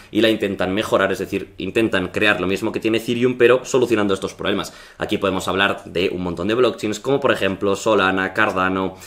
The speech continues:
eh, Avalanche, bueno, un montón, ¿no? Las que todos conoceréis, eh, como son las principales blockchains de capa uno. Y en segundo lugar también ha fomentado la aparición de todo un ecosistema de capas dos que no son blockchains en sí,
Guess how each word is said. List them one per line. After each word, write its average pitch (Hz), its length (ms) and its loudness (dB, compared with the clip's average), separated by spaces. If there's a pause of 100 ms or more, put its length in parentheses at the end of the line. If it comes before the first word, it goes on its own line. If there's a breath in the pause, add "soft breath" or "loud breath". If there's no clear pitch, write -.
(420 loud breath)
eh, 98 240 4
Avalanche, 98 640 2
bueno, 87 200 -8 (200)
un 101 80 -4
montón, 107 400 0
¿no? 104 140 -4
Las 98 180 -2
que 95 320 -2
todos 98 220 -4
conoceréis, 95 640 -2
eh, 85 440 -2
como 87 200 -6
son 87 160 -6
las 87 160 -6
principales 87 420 -6
blockchains 82 380 -8
de 80 80 -8
capa - 200 -12
uno. - 200 -14 (640 loud breath)
Y 170 100 4
en 180 80 6
segundo 165 320 6
lugar 127 240 4
también 123 220 2
ha 120 40 -4
fomentado 120 480 2
la 127 160 4
aparición 113 640 2
de 139 140 2
todo 139 260 0
un 135 120 0
ecosistema 117 540 -4
de 90 100 -2
capas 123 340 -2
dos 110 220 0
que 143 180 0
no 147 160 0
son 127 260 -2
blockchains 123 600 0
en 90 160 -4
sí, - 440 -6